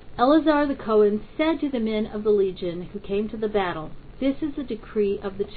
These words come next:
Torah." Now, when we have this about the waters of,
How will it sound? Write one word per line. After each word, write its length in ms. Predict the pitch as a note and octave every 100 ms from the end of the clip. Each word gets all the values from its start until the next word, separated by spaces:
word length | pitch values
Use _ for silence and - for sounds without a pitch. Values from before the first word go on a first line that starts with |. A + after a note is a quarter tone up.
| -
Torah." 380 | F3+ D3+ B2 - - - - - - - -
Now, 180 | G3 F3+
when 220 | F3+ F#3+
we 240 | F#3+ G3 -
have 520 | - B3 C#4+ D4 B3+
this 220 | G#3+ G3+ - -
about 340 | F#3+ F#3+ G3
the 80 | F#3+
waters 480 | F3 F3+ G#3+ B3 G#3+
of, 120 | G#3